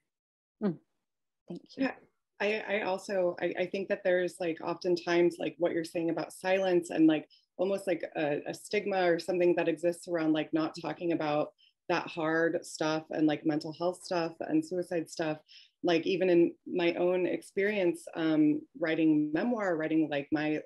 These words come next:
Speaker 2: experiences, um, I, I, I sort of wrestled with this moment where I didn't know if I wanted to put it in the book, because it was something that I had learned, um, through, uh,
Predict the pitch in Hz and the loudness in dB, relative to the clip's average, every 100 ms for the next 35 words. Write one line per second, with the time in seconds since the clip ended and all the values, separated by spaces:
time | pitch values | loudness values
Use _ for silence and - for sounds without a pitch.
0 | - 156 - 180 170 165 165 156 151 _ | -10 -12 -2 4 4 4 0 0 -4 _
1 | - _ _ 170 165 151 156 - _ _ | -20 _ _ -2 0 0 -2 -6 _ _
2 | _ - 165 165 165 170 170 180 175 190 | _ -6 2 4 4 4 4 2 -4 -2
3 | 170 170 165 165 180 165 170 160 156 170 | 0 0 -2 -2 -2 0 0 -4 -4 0
4 | 160 170 165 156 165 156 156 160 160 165 | 4 6 6 4 2 0 4 4 4 0
5 | 160 165 156 156 156 _ 170 170 165 156 | -2 -2 0 0 -2 _ 0 0 2 0
6 | 160 160 151 - - 165 160 151 143 139 | 0 -4 -4 -6 -6 -2 0 0 -2 -8
7 | - _ _ _ _ 175 170 160 151 143 | -16 _ _ _ _ -2 0 2 0 -2
8 | - 160 165 156 156 151 - - 160 160 | 0 2 6 6 6 2 -10 -6 -2 0
9 | 160 151 156 151 151 151 - - 147 143 | 0 2 2 4 4 2 -2 -6 -4 -2
10 | 147 - 160 151 147 143 143 _ _ _ | -4 -2 -2 0 0 -2 -4 _ _ _
11 | _ _ _ - 165 - - | _ _ _ -6 -4 -4 -6